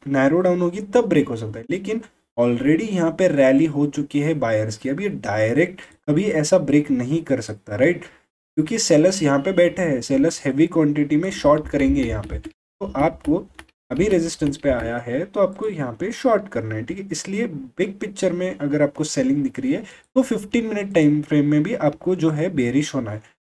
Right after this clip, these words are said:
अगर एक और price action की बात करूँ तो यहाँ पे एक double top हमें देखने मिल रहा है। तो अगर multiple time frame analysis हो गया, price action हो गया, pattern हो गया, हर कुछ हमें बता रहा है कि market यहाँ से गिरने वाला है। तो,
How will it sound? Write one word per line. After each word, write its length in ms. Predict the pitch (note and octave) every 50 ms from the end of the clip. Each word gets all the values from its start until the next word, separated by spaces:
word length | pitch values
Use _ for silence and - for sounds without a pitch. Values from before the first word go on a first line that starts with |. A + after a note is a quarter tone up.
| _ -
अगर 220 | E3+ F#3+ A#3+ - - -
एक 180 | D#3 C#3+ C#3+ -
और 80 | F3+ E3 - - _ _
price 240 | - F#3 F#3+ F#3 F#3
action 300 | F#3 F#3+ - - F#3 F#3
की 120 | F3 F#3+ F3+
बात 300 | C#3+ A#2+ B2 C3 - -
करूँ 200 | - B2 C3 E3+ G3 - - _ _
तो 60 | -
यहाँ 460 | F3+ C#3+ - G#2+ G#2 - F#3 F3+ F#3+ G3+
पे 80 | - C#3 F3 G3+ - - _ _ -
एक 140 | C#3 C3+ - - _ -
double 300 | C#3 C#3 E3 G3 A3 G#3
top 260 | G3+ D#3+ D#3 D#3+ D#3 -
हमें 340 | C3+ C3 C3+ D3+ D3+ C#3+ B2
देखने 340 | A#2 A2 G#2 G2+ A#2+ C3
मिल 160 | D#3 D#3+ B2+ G#2
रहा 100 | G2 F#2+
है। 60 | -
तो 160 | - - G3+ A3 G#3+ - - - D3+
अगर 320 | C#3+ C3+ D3+ E3 G3 G#3
multiple 540 | E3+ C#3+ C3+ C3+ C3+ - - F#3 - F#3 F3+
time 240 | F3+ F#3 F3 F3 E3+
frame 220 | E3 F3+ F3 F3 E3+
analysis 480 | E3 E3 E3 E3+ E3 D#3+ - E3 D#3
हो 100 | E3+ E3
गया, 180 | D#3 D3+ D#3+ D#3+ D#3 - - - - - _ -
price 200 | C#3+ C#3+ D3+ E3+
action 280 | D#3+ - - F3 E3
हो 60 | E3
गया, 140 | D#3+ D#3+ D#3+
pattern 360 | D#3 - - C3 C3 - D#3
हो 60 | D#3+ E3
गया, 160 | E3+ E3+ D3
हर 140 | D#3+ F3 F#3+
कुछ 260 | G3 G3 G#3 G3+ F#3
हमें 200 | E3+ D#3+ D#3+ D3+
बता 220 | C#3 A#2+ - A#2
रहा 80 | A2+ A#2+
है 60 | A#2
कि 140 | A#2+ - F#3+
market 380 | F3 C#3 A#2+ A2+ - - A2
यहाँ 120 | G#2+ G2 G2
से 140 | _ - G#3
गिरने 300 | G#3 C#4 - A#3+ F3 B2+
वाला 200 | G#2+ G2+ G2 G2+
है। 60 | G2 - _ _ _ _ _ _ _ _ _ _ _ _ _ _ _ - - _
तो, 180 | - F#3 G#3 G3+